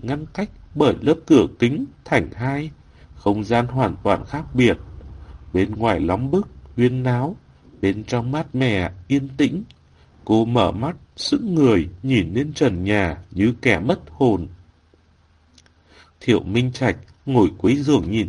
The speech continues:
cô, bộ dạng của anh trông giống như khi họ vừa quen nhau. Vẻ mặt hờ hững,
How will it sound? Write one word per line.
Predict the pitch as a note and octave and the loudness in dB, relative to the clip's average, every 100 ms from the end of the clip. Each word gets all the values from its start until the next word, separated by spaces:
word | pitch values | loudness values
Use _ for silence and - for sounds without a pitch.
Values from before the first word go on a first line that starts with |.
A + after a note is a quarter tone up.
| - | -2
cô, | C#3 D3+ D#3+ - _ _ _ - | 0 0 -2 -10 _ _ _ -4
bộ | G#2+ F2+ | -4 -4
dạng | G2+ A2 - | -2 -2 -2
của | - F#2 - | -2 -2 -2
anh | A#2+ C#3+ C#3 - - | -6 -6 -8 -18 -6
trông | G2 A2+ | -4 -2
giống | G#2+ A2+ D3 | 0 0 0
như | D3+ D#3 D#3 - - | 0 0 -2 -8 -4
khi | A2+ A#2 | -2 0
họ | B2 - | 0 -2
vừa | A#2+ B2+ E2+ - | 2 0 0 -2
quen | C#3 D3 | -4 -4
nhau. | D3+ D#3+ D#3+ D#3+ _ _ - - - | -6 -4 -6 -10 _ _ -20 -20 -8
Vẻ | C#3 A2 | 0 0
mặt | G2 G#2+ - - | 2 0 -2 -4
hờ | C3 G#2+ E2+ | 2 2 2
hững, | B2+ C#3 | -2 -2